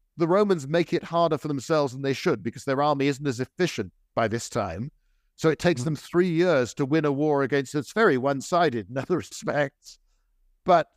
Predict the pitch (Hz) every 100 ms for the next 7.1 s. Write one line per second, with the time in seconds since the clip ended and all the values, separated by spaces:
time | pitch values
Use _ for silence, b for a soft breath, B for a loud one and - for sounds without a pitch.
0 | _ _ _ _ 190 202 185 165 - 175
1 | 151 147 - 180 - 156 165 151 135 156
2 | - _ - 185 185 170 151 135 135 156
3 | 156 143 147 165 165 139 123 117 135 107
4 | 175 135 - _ - 95 123 131 135 -
5 | 160 123 127 135 135 131 147 120 160 123
6 | 117 _ _ - 175 151 143 147 175 160
7 | 131